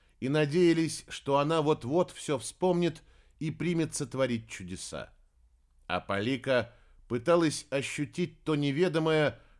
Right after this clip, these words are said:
о чём говорила Зарифа, но без толку, и чувствовала себя чужой в этом мире.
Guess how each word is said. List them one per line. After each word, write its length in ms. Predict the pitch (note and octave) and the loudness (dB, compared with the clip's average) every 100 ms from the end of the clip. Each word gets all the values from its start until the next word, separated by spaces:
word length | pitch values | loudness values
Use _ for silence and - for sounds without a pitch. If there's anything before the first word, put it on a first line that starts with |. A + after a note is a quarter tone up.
| - | -6
о 140 | B2 | -4
чём 340 | A#2+ E3+ F3 C3+ | -2 0 2 2
говорила 480 | C#3 C#3+ D3 C3+ | 2 2 4 2
Зарифа, 540 | A2+ C#3 D3+ D3+ - E2 | 2 0 0 -2 -4 -6
но 240 | F#2+ C3+ | -4 -4
без 340 | A#2+ C#3+ D3+ - | -2 -2 -2 -6
толку, 480 | D2+ B1+ B1 G1+ _ _ _ _ _ - | -10 -10 -16 -18 _ _ _ _ _ -6
и 120 | D#3+ | -6
чувствовала 640 | - A#3 A3+ - F#3 F#3 | 0 0 0 2 4 4
себя 320 | - E3 F3 | 2 0 0
чужой 540 | E3+ - D#3 A#2 E3 G2 | 0 -2 -2 2 2 2
в 80 | D#2+ | -2
этом 240 | D#2 D#2+ | -8 -8
мире. 420 | F2 F#2+ C2+ G1+ | -4 -4 -6 -10